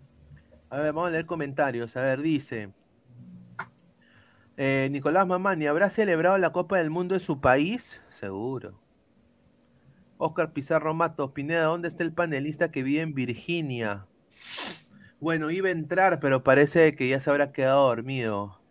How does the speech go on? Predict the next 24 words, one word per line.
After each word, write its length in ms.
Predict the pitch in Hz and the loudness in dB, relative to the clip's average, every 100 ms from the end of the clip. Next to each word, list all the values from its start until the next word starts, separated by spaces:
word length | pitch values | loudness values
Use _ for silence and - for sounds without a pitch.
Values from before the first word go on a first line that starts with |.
| _ - | _ -2
A 140 | 107 | 4
ver, 200 | 120 113 | 4 4
¿cuántos 320 | 160 165 185 | 2 2 4
likes 280 | 170 175 165 | 4 4 0
estamos? 680 | 151 - 165 123 120 113 - _ _ _ _ _ _ | -2 4 6 4 -2 -6 -10 _ _ _ _ _ _
Estamos 340 | 156 170 165 | 2 2 2
en 120 | 160 | 2
ochenta 420 | 151 143 139 131 | 2 2 0 2
y 40 | 139 | 0
nueve 260 | 160 165 | 4 6
likes, 320 | 160 170 160 139 | 8 8 6 2
muchachos. 340 | 135 185 180 | 0 0 2
Estamos 420 | 143 180 196 185 | 0 2 2 2
ya 300 | 170 202 202 - | 6 6 4 -2
a 120 | - 147 | 2 2
once 400 | 208 208 208 190 | 6 4 4 2
likes 240 | 170 202 190 | 4 4 4
para 220 | 175 143 | 4 4
los 200 | 127 117 | 2 -4
cien, 300 | - 214 170 | -6 -4 -4
muchachos. 460 | 127 131 196 - 139 | -6 -6 -8 -6 -8
Dejen 220 | 160 180 | -6 -10
su 160 | - 117 | -10 -4
like. 400 | 143 160 117 | -2 0 -4